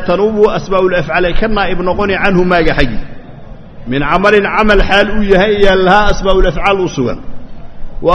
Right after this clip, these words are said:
akhir dib u dhig maa shayga alcamalu kaa'inun lidii kuwan ugu sugnaaday fiihi dhexdi. Yacni wuxuu leeyahay, ismul ficliga, ficliga uu la macnaha yahay sidiisu u camal fali.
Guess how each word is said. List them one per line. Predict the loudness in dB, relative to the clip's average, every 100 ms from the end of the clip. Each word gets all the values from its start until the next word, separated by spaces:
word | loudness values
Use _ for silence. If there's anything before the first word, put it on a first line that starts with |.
| 2
akhir | 2 -2 0 -2
dib | -4 -4
u |
dhig | -2 -2 -2 -2 -4 0
maa | 2 4
shayga | 2 2 2 2 0
alcamalu | 0 -2 0 0 0 -2 -2
kaa'inun | 0 0 0 -2 -2
lidii | -4 -4 -6
kuwan | -2 -2 0
ugu | -2 -4
sugnaaday | -4 0 2 2 0
fiihi | 0 -2 0
dhexdi. | 0 -2 -6 -10 -12 -8
Yacni | -2 -2
wuxuu | -2 2
leeyahay, | 4 4 2 -2 -8 -12 -14 -12 -14 -16 -18 -18 -18 -20 -20 -4
ismul | 0 0 0 0 0
ficliga, | -2 -2 2 4 2
ficliga | 0 -4 -2 2 2
uu | 0
la | -4 -4
macnaha | -6 -4 0 2
yahay | 2 4 2
sidiisu | 0 -6 -6 -4 4
u |
camal | 4 6 0
fali. | -4 -8